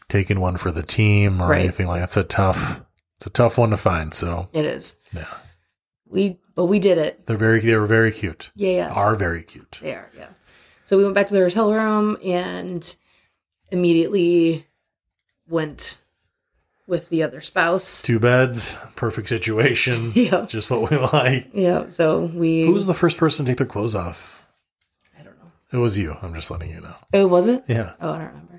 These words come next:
Speaker 1: <laughs> You don't fuck around.
Speaker 2: <laughs> At that moment, no. I was not ready to fuck around.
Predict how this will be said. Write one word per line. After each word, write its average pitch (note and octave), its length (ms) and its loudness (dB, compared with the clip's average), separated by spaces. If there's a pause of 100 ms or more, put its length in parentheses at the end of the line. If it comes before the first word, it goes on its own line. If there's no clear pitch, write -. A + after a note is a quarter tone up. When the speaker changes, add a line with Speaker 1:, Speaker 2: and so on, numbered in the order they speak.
Speaker 1:
<laughs> - 40 -20 (580)
You A#2+ 60 -6
don't A#2+ 160 -8
fuck G#2 200 -6
around. E2 340 -10 (100)
Speaker 2:
<laughs> - 80 -6
At G#3 1080 -2
that C4 180 2
moment, F#3+ 320 4
no. D#3 360 -2
I E3 120 -8
was D#3+ 220 -4
not D3+ 500 -4
ready - 200 -18
to D#3+ 80 -20
fuck - 220 -20
around. - 360 -20